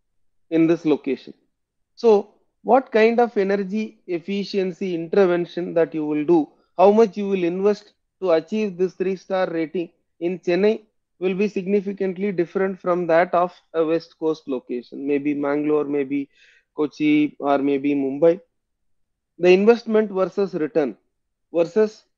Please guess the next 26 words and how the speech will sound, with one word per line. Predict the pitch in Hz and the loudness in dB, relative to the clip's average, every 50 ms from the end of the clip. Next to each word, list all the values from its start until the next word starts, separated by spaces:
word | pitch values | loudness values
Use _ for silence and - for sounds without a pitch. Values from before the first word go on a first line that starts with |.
| _ _ | _ _
how | 180 190 202 | 2 2 2
much | 208 220 226 208 220 - | 4 2 0 0 -2 -4
you | 208 196 | -4 -2
really | 180 185 190 196 208 190 | 0 0 0 0 -2 -4
spend | - _ _ 185 185 190 190 190 | -6 _ _ -6 -6 -6 -6 -6
to | - 175 160 | -4 -2 -2
achieve | 160 160 - - 202 214 196 175 | -2 -2 -4 -6 -8 -6 -4 -2
that | 180 175 180 | -4 -4 -2
much | 185 180 185 175 - | -6 -6 -6 -6 -4
amount | 175 165 160 165 175 175 165 | -6 -4 -4 -4 -4 -4 -4
of | 165 170 151 - _ _ - | -4 -4 -4 -6 _ _ -4
energy | 156 156 156 156 156 151 165 170 160 | 0 0 2 0 0 -2 -6 -6 -4
saving | - 160 156 160 156 175 175 - - _ _ _ _ _ _ | -2 0 0 0 0 -2 -6 -6 -10 _ _ _ _ _ _
is | 185 185 160 | -10 -10 -10
drastically | 160 160 170 190 208 208 - 220 196 190 185 170 180 185 | 0 4 4 4 4 2 -2 -6 -2 0 0 0 0 0
different. | 170 139 131 - - - 117 101 - _ _ _ _ _ _ _ _ _ _ _ _ _ _ | -2 -4 -6 -6 -6 -10 -12 -12 -12 _ _ _ _ _ _ _ _ _ _ _ _ _ _
So | - 233 | 2 4
in | 226 220 214 | 6 6 6
order | 202 208 220 226 254 262 254 - | 6 6 6 4 4 0 0 -4
to | 254 240 233 - - _ _ _ _ _ _ _ _ | -6 -6 -6 -8 -12 _ _ _ _ _ _ _ _
nearly | 185 202 226 247 254 254 254 262 247 | -2 4 6 6 6 6 4 0 -2
solve | - - 214 202 208 226 208 190 | 0 2 2 2 2 2 0 -6
this | 214 196 | -8 -10
problem, | - _ 190 175 170 170 175 190 196 226 - _ _ _ _ _ _ _ _ _ _ _ | -10 _ -4 -4 -4 -2 -4 -8 -8 -10 -14 _ _ _ _ _ _ _ _ _ _ _
we | 175 196 196 | -6 -2 0
have | 196 202 202 196 190 | 2 2 2 2 0